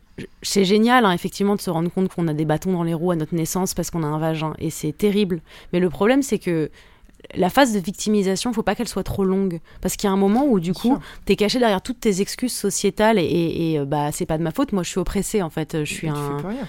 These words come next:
Speaker 1: Voilà, tu fais plus rien. Et pour moi, c'était aussi une manière de transformer le, le, le discours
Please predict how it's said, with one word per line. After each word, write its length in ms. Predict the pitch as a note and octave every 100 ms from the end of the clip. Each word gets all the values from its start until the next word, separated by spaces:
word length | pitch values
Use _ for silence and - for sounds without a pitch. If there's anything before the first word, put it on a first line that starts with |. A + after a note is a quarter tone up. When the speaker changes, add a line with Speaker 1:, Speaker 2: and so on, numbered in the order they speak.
| - -
Speaker 1:
Voilà, 180 | D#3+
tu 140 | - D#3
fais 100 | F#3
plus 120 | -
rien. 260 | F3 G3+ D#4 - -
Et 220 | E3+ F#3+
pour 260 | - G#3 G3
moi, 180 | G#3 C4+
c'était 240 | G#3+ G3
aussi 240 | F#3 -
une 80 | C4
manière 320 | G#3+ F#3+ A3
de 80 | G3+
transformer 760 | F3+ - A3 - A3+ A#3 A#3 -
le, 380 | F3+ E3+ E3 D#3+
le, 360 | C#3+ E3 D3+
le 120 | D3 D3+
discours 500 | F3+ - - A3+